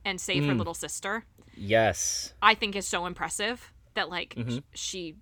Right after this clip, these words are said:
Speaker 1: yeah, she did the damn thing. Um, and
Speaker 2: She did.
Speaker 1: then, but then the person for me who wins it is Cole,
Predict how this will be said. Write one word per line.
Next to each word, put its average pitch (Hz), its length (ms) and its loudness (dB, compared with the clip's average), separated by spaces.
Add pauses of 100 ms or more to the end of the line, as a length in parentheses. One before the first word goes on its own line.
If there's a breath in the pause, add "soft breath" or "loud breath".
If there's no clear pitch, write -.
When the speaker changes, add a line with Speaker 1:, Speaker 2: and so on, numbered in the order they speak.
(140)
Speaker 1:
yeah, - 320 -4
she - 180 -12
did 170 240 -10
the 180 60 -12
damn 160 240 -8
thing. - 320 -16 (100)
Um, 208 300 2
and 240 80 -2
Speaker 2:
She 240 40 0
did. 240 40 0
Speaker 1:
then, 240 260 0 (180 soft breath)
but 302 140 2
then 294 100 0
the 269 80 -2
person 247 280 -2
for 202 120 -8
me 170 200 -8
who 180 100 -8
wins 175 240 -10
it 185 100 -8
is - 120 -14
Cole, - 300 -10